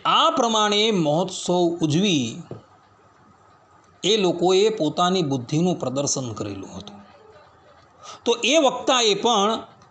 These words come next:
સતાનંદ સ્વામીના સર્વમંગલ સ્તોત્રમના નવસો ને ચુમ્મોતેરમાં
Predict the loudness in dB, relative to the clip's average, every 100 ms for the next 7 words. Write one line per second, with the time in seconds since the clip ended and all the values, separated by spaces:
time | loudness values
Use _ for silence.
0 | -8 -2 0 0 2 2 4 2 2 2
1 | 2 2 2 2 0 -2 -10 _ _ _
2 | _ _ _ _ _ -20 -20 _ _ -2
3 | 2 4 4 4 4 2 0 0 -2 0
4 | 0 2 2 2 2 0 0 2 0 2
5 | 2 2 2 0 -2 0 0 2 0 0
6 | 0 0 0 0 0 -2 -6